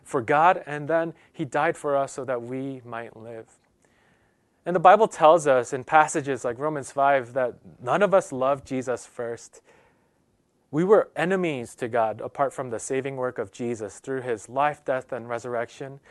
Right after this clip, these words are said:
And if Christ, if Christ loved us when we were most unlovable, and now we enter into a life full of hope, promise, joy, and peace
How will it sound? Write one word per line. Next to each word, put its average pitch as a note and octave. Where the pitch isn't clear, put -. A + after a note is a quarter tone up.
And F3
if F#3+
Christ, G3+
if G3+
Christ C#3+
loved C#3+
us B2
when C3+
we E3+
were F3+
most C#3
unlovable, C#3+
and B2+
now D3+
we F3
enter D3
into B2+
a B2+
life C#3
full D#3+
of C#3
hope, D#3+
promise, D3
joy, D3+
and B2+
peace D3